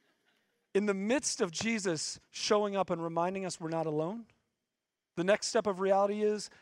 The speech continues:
that he's gonna ask us to step out of our comfort zone. I can't imagine what it felt like to be Peter, right? "Hey,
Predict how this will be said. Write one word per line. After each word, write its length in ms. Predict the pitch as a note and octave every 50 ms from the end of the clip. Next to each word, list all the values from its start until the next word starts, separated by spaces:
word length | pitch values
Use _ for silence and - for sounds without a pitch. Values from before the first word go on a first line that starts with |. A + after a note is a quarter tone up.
| _ _ _
that 120 | F3 D#3+
he's 180 | D3+ F#3+ G3 E3+
gonna 240 | - G3 F3+ E3+ - -
ask 320 | F3 E3+ F3 D#3 - - F#3+
us 160 | E3 - -
to 100 | - -
step 320 | - - - E3+ D#3 - - -
out 340 | E3+ F3 F#3+ G3 - - - _ _ _ _ _ _ _ -
of 80 | D#3+
our 120 | D#3+ D3 -
comfort 420 | - - D#3+ D3 - D3 - -
zone. 240 | - C3+ A2+ G#2+ G#2 - - _ _ _ _ _ _ _ _ _ _ _ _ _ _ _ _ _ _ _ _ _ _ _ _ _ _ _ _ _ _ _ _ _ _ -
I 60 | A#3
can't 200 | - D#4 E4 C#4
imagine 640 | A3 F#3 F3 F3+ F#3+ G3 G#3 G3 A3 A3 G#3 G3+ F#3 - - _ -
what 100 | G3+ G3
it 80 | F#3+
felt 240 | - - G#3 F#3+ F#3
like 120 | E3+ E3 -
to 60 | E3
be 100 | D#3+ D#3+
Peter, 360 | - E3+ E3 C#3 C3+ - - _ _ _ _ _ _ _ _ _ _ _ _ _ _ -
right? 240 | F#3 G#3 - A#3+ - - - - - - _ _ _ _ _ - F#3+ - - - - -
"Hey, 280 | A#3+ F4 F#4+ D#4+ -